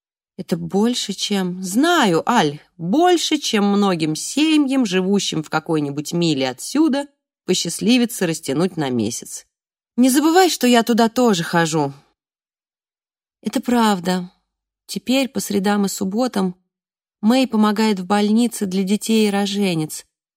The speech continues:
и иногда навещает дома бывших пациентов. Алли застегивает пуговицы на сорочке. «Уверена, что мы справимся». Мэй переворачивает страницу.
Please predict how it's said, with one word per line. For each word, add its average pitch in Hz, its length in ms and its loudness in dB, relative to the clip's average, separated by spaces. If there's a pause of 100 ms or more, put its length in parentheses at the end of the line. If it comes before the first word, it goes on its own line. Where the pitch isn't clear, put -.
(380)
и 208 140 2
иногда 226 360 2
навещает 208 560 -2
дома 226 300 0
бывших 190 420 -4
пациентов. 151 720 -8 (1200)
Алли 208 240 2
застегивает 190 640 -2
пуговицы 165 460 -4
на 165 100 -6
сорочке. 165 640 -8 (1200)
«Уверена, 247 600 4
что 202 200 -4
мы 208 120 4
справимся». 165 800 -4 (1120)
Мэй 185 240 -2
переворачивает 175 680 -4
страницу. - 680 -10